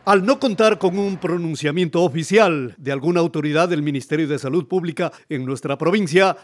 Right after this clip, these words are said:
les contamos que preliminarmente nuestro medio de comunicación conoció que en esta jornada de vacunación, algunos médicos que se encuentran en primera línea recibieron la segunda dosis de la vacuna de Pfizer.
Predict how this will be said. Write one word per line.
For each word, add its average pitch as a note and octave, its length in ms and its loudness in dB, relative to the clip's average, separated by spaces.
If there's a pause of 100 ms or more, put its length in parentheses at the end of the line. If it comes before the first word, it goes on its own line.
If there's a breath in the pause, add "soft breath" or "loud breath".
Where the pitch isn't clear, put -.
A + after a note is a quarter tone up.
(120)
les A#3+ 240 4
contamos G#3 560 -2
que F3+ 180 -2
preliminarmente F3+ 960 -2
nuestro D3+ 380 -2
medio E3+ 240 2
de D3+ 100 -2
comunicación F3 560 -4
conoció F3+ 600 0 (120 loud breath)
que E3+ 140 2
en E3 100 0
esta B3 260 4
jornada G3 460 4
de E3 80 2
vacunación, F#3 800 0
algunos E3+ 540 2
médicos G#3+ 420 2
que - 80 -2
se D#3 120 -2
encuentran F3 520 0
en D#3+ 160 0
primera D#3 320 0
línea F3+ 460 2
recibieron A3 800 4
la F3 200 0
segunda F#3+ 460 2
dosis G3+ 400 4
de E3 80 -2
la E3 80 0
vacuna F#3+ 380 0
de E3 100 0
Pfizer. F3 560 0